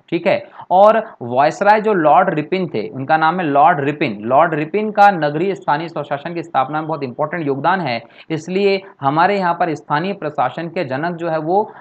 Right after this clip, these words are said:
लॉर्ड रिपिन को माना जाता है, याद रखना है। यदि प्राचीन काल में बात करते हैं तो चोल साम्राज्य ने इस प्रकार की व्यवस्था प्रारंभ की थी, लेकिन आधुनिक काल में अगर बात करें तो लॉर्ड रिपिन ने इसको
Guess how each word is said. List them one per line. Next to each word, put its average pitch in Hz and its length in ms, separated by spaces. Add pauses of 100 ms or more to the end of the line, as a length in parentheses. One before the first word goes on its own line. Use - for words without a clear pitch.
(120)
लॉर्ड 147 320
रिपिन 139 300
को 175 120
माना 131 300
जाता 123 280
है, 143 80
याद 101 260
रखना 95 280
है। 101 180
यदि 151 260
प्राचीन 127 360
काल 196 180
में 202 160
बात 185 240
करते 196 240
हैं 208 60
तो 226 60
चोल 214 320
साम्राज्य 170 480
ने 175 80
इस 160 100
प्रकार 147 340
की 151 100
व्यवस्था 131 340
प्रारंभ 110 380
की 101 160
थी, 98 200 (280)
लेकिन 156 220
आधुनिक 160 380
काल 180 180
में 180 100
अगर 175 160
बात 151 260
करें 180 180
तो 196 60
लॉर्ड 151 300
रिपिन 139 320
ने 160 160
इसको 180 400